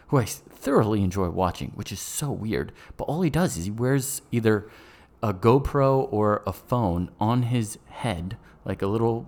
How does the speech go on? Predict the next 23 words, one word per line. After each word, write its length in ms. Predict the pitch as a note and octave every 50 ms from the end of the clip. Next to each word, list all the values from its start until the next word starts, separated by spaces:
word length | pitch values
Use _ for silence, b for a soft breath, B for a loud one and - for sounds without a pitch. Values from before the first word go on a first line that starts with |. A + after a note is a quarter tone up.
| - -
<laughs> 80 | - -
like, 200 | A#2 A2+ - - A2 - -
band, 560 | A#2 G#2+ G#2 A2 A#2+ B2+ G#2+ D#3+ E2+ F#2 - B B B B B B B -
and 180 | A#2 A2+ A2 G#2
he 100 | A#2 B2
looks 340 | A#2 A#2 C#3+ C#3+ C#3+ - -
down 420 | - C3+ C#3 C3 A2+ A2 G#2+ G#2+ -
and 100 | - G#2+
he 60 | A2 A2
makes 280 | A2 B2+ C3+ - -
Subway 280 | - - B2+ A#2 A2+ G2+
sandwiches. 680 | - - A2+ B2 C3 A#2+ G#2+ - - C#2+ D2+ - - - B B B B B
And 100 | - F#2+ A2
while 80 | A#2+ B2
he's 180 | C#3 B2+ -
making 320 | B2+ B2 C#3+ C#3+ F3 C3 A2
Subway 320 | - - C3 B2+ A#2+ A2
sandwiches, 520 | - - - B2+ C#3 B2+ - - E2+ - -
he 100 | - G#2+
tells 340 | - - - A#2+ B2+ A#2+
a 60 | A2+ G2
story 680 | - - - - B2 A#2 C#3+ C#3+ G2 D2+ F2+ F2+ - -
of 340 | - G2+ G2 F#2+ F#2+ F#2 -